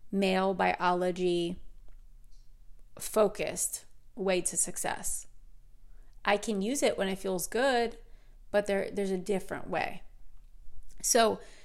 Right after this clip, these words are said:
I bring this up because so much of the personal development realm is very much speaking to this, what it looks like to live successful, what it means to give one hundred percent,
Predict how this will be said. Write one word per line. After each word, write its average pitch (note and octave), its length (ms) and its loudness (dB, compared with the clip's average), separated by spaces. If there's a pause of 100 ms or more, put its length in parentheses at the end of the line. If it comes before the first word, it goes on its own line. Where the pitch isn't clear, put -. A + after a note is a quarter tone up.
(240)
I - 80 8
bring D#4 320 10
this E4+ 220 8
up - 240 4 (480)
because A3+ 300 2
so B3+ 140 4
much D4+ 200 2
of - 40 4
the B3+ 60 4
personal G#3 380 0
development F#3 480 0
realm F#3 680 2 (180)
is G3+ 260 4
very G#3+ 360 4
much G3 540 0 (1080)
speaking - 800 2
to - 180 2
this, - 520 2 (720)
what G#3+ 220 10
it - 140 6
looks - 240 4
like F#3+ 380 2
to G3+ 200 2
live F#3+ 560 4 (100)
successful, - 920 4 (280)
what A#3 180 10
it A3 140 6
means G#3+ 480 2
to - 120 -2
give G3 360 8
one F#3 160 4
hundred F#3 300 2
percent, F#3 420 2